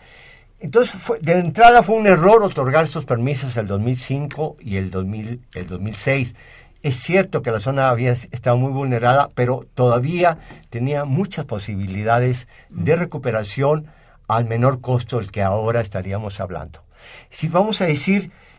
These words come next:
Speaker 1: que en términos de, de, de los costos, digamos, de los beneficios marginales del productor privado, son, eh,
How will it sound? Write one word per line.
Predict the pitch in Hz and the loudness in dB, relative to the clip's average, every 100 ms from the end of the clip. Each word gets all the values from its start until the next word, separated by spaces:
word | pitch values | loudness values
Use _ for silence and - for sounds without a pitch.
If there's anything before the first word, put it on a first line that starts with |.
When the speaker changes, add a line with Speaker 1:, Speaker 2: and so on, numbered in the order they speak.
| _ | _
Speaker 1:
que | 147 | -2
en | 135 131 | 0 4
términos | 180 185 185 180 165 147 | 4 6 4 4 4 4
de, | 131 123 117 113 | 4 6 4 0
de, | 113 110 107 107 - | 0 0 0 -4 -8
de | 104 101 92 | -6 -6 -4
los | 131 117 - | 0 0 2
costos, | - 208 190 - 135 107 | 6 8 8 2 -4 -2
digamos, | 110 139 147 135 - - - _ - | 0 2 2 0 -2 -14 -20 _ -8
de | 117 | -2
los | 123 | 0
beneficios | 123 127 123 160 202 202 | 2 4 2 0 -6 -4
marginales | 160 135 - 117 131 143 143 117 98 | -2 -2 -4 -4 0 0 0 -2 -6
del | 92 | -8
productor | - 101 98 - 151 | -8 -10 -8 -6 -6
privado, | 151 147 131 120 127 127 - - - - - | -6 -2 2 2 2 -4 -12 -20 -20 -20 -14
son, | - 170 185 - | -2 0 0 -4
eh, | - 147 147 | -14 -16 -16